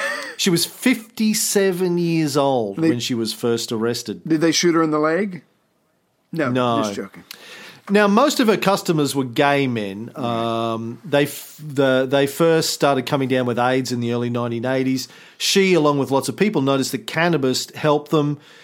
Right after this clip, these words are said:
Speaker 1: helped the pain, helped them to eat, <clears throat>
Speaker 2: Right.
Speaker 1: kept them going, helped the, you know, just their mental state. Also with cancer patients.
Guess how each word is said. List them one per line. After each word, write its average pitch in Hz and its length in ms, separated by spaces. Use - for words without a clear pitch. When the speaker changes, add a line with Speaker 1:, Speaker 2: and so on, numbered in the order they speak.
Speaker 1:
helped 139 180
the 127 80
pain, 143 640
helped 135 360
them 113 240
to 123 300
eat, 170 380
<clears throat> - 60
Speaker 2:
Right. 165 400
Speaker 1:
kept 147 240
them 127 180
going, 139 480
helped 135 280
the, 123 120
you 127 100
know, 123 120
just 123 220
their 113 180
mental 127 500
state. 131 480
Also 147 320
with 113 140
cancer 139 320
patients. 117 420